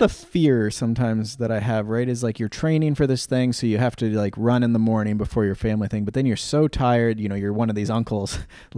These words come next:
Speaker 2: l-, laying
Speaker 1: Now
Speaker 2: on the
Speaker 1: you're
Speaker 2: couch
Speaker 1: the uncle on the
Speaker 2: sleeping
Speaker 1: couch.
Speaker 2: versus, you know, do you have, like, a generational pond hockey game, right? It, not everyone's gonna relate to this analogy. It could be a football game or a soccer game or a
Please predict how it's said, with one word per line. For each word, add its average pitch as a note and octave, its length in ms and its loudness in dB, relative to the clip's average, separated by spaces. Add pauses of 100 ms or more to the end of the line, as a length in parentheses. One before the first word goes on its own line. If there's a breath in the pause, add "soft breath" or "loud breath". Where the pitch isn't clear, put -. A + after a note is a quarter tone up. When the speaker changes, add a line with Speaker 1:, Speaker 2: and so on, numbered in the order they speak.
(100)
Speaker 2:
l-, A#2 100 -4
laying B2 220 4
Speaker 1:
Now - 80 4
Speaker 2:
on A#2+ 60 6
the D3+ 60 2
Speaker 1:
you're G3+ 100 6
Speaker 2:
couch - 80 6
Speaker 1:
the F3 60 2
uncle E3 140 4
on G#3 60 10
the D#3+ 140 2
Speaker 2:
sleeping C3 140 4
Speaker 1:
couch. D3+ 400 -4
Speaker 2:
versus, E3+ 440 6
you C3+ 60 0
know, B2+ 100 2
do B2 120 -4
you B2+ 40 2
have, A#2 100 0
like, A2 140 0
a A2 60 -4
generational A#2 760 -2
pond G#2+ 320 -2
hockey F#2+ 320 -8
game, E2+ 320 -10
right? B2+ 160 -4
It, B2+ 240 -4
not A2+ 280 0
everyone's G2+ 340 0
gonna G2+ 160 -2
relate G2+ 320 -4
to - 100 -10
this F#2+ 160 -6
analogy. D3+ 440 0
It A#2 80 2
could G#2+ 140 -4
be G#2+ 100 0
a G2 80 0
football F2+ 400 -4
game F#2 340 -8
or F2 160 -8
a E2+ 60 -10
soccer G2+ 400 -4
game F#2+ 360 -4
or D#2 100 -10
a C2 220 -12